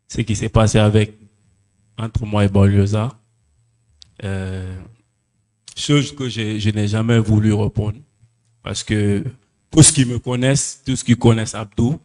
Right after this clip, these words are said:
euh, je suis dans le milieu. Peut-être il y a, il y a des gens qui m'ont vu dans le, dans, dans, qui m'ont découvert ces dix dernières années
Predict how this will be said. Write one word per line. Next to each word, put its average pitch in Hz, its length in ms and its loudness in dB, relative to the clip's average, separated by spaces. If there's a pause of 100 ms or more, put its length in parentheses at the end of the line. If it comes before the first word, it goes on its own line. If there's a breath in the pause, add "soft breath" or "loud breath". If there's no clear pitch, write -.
(120)
euh, 101 480 -6
je 107 180 -8
suis 127 240 -6
dans 110 160 -2
le 107 140 2
milieu. 117 420 0 (320 soft breath)
Peut-être - 380 0
il - 20 -4
y 113 40 -2
a, 110 300 -4 (220)
il - 320 -12
y - 20 0
a 110 60 2
des 113 160 4
gens 135 220 2
qui - 120 -2
m'ont 113 200 6
vu 117 200 6
dans 107 180 2
le, 104 340 2 (240)
dans, 104 340 -2
dans, 107 160 -2
qui - 180 -2
m'ont 110 180 2
découvert 117 560 -2
ces 104 180 -4
dix 110 180 -4
dernières 104 460 -4
années 104 280 -10